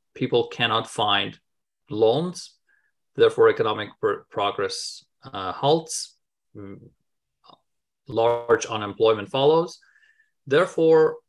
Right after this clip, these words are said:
uh, we need some entity that at the end of the day buys all the bad debt and pushes the banking system to go out and take more risk again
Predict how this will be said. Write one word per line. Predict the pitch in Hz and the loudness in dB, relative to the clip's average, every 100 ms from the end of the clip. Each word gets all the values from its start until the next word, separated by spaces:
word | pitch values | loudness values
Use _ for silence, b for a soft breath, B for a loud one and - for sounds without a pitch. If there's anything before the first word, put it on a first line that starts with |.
| _ | _
uh, | 131 123 117 113 - | -6 -2 -2 -2 -6
we | 120 131 120 | -8 -10 -8
need | 143 185 196 - | -8 -8 -8 -10
some | - 151 147 143 139 | -2 2 2 0 -6
entity | 147 180 175 131 - 98 110 | -8 -6 -6 -8 -8 -8 -6
that | 135 113 104 | -2 0 0
at | 110 107 | -4 -4
the | 123 147 | -4 -2
end | 156 | -2
of | |
the | 120 | -2
day | 113 107 107 - | 2 2 2 -2
buys | 117 135 151 151 - | -2 0 -2 -4 -6
all | 135 143 147 | -2 0 0
the | 135 | -2
bad | - 113 113 - - | -2 -2 -2 -4 -4
debt | 110 87 80 - - _ _ - | -4 -4 -10 -16 -20 _ _ -12
and | 113 117 | -10 -6
pushes | - 147 165 160 147 | -4 -2 0 0 0
the | 131 | -2
banking | 123 127 131 127 120 | -2 -4 -4 -10 -10
system | - 113 - 107 98 | -6 -6 -6 -8 -6
to | 107 | -2
go | 104 117 | 6 6
out | 120 117 110 | 8 4 0
and | 107 - | -8 -6
take | 117 113 | -6 -2
more | 117 127 127 | 2 6 6
risk | 123 101 - - 123 | 8 6 2 -8 -6
again | 117 104 92 127 | -2 -2 -2 -8